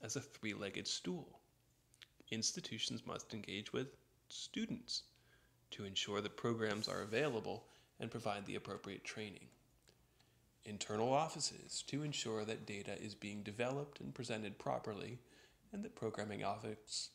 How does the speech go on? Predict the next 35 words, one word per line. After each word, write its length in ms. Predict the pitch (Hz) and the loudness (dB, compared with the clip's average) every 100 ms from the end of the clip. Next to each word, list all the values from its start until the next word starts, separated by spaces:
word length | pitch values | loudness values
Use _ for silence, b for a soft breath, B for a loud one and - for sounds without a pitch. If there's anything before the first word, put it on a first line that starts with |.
| - | 4
offerings 440 | 107 - 107 104 | 6 6 2 2
are 100 | 101 | 2
robust 580 | 104 104 104 101 - - | 2 2 4 4 2 -2
and 100 | 117 | 0
dynamic 500 | 107 110 127 135 123 | 2 2 2 0 0
enough 320 | 95 98 101 | -2 -4 -4
to 120 | - 104 | -4 -2
allow 240 | 107 107 | 4 4
programs 600 | - 135 123 110 104 113 | 4 4 4 2 -2 -4
to 120 | - | -4
meet 280 | 113 110 110 | -2 -2 -2
the 80 | 123 | -2
demands 400 | 127 110 - - | -2 -2 -2 -4
of 100 | 107 | -4
gainful 380 | 98 104 - - | -4 -6 -6 -8
employment. 500 | - - 120 - - - _ - - - - - - - - B B B B - | -6 -2 -2 -4 -8 -14 _ -20 -20 -20 -20 -20 -20 -20 -2 B B B B -8
And 100 | 175 | -2
finally, 520 | - 107 104 107 110 B B B - | 2 2 2 0 -2 B B B -2
local 320 | 110 139 - | 0 4 4
businesses, 720 | - 120 120 107 - 107 104 | 2 0 0 0 -2 -4 -4
employers, 640 | - 107 - 110 104 110 | -4 -4 -2 -2 0 0
and 100 | 113 | -2
policymakers 920 | 110 196 214 165 - 104 101 104 110 - B B B B _ | 2 4 4 2 -2 -4 -6 -4 -4 -4 B B B B _
in 100 | 143 | 0
order 220 | 143 131 131 | 2 2 2
to 160 | 123 | 0
ensure 460 | 127 127 - 107 104 | 0 0 -2 -2 -2
that 200 | 107 - | -4 -2
program 460 | 113 107 107 107 107 | 0 0 0 -4 -2
offerings 500 | 107 - 107 104 - | -4 -4 -6 -6 2
suit 320 | - - 151 | 4 4 2
the 80 | 131 | -2
needs 460 | 120 104 110 110 - | -2 -2 -4 -4 -4
and 260 | 107 117 | -2 -2
vision 440 | 117 98 - 98 | -2 -2 -4 -6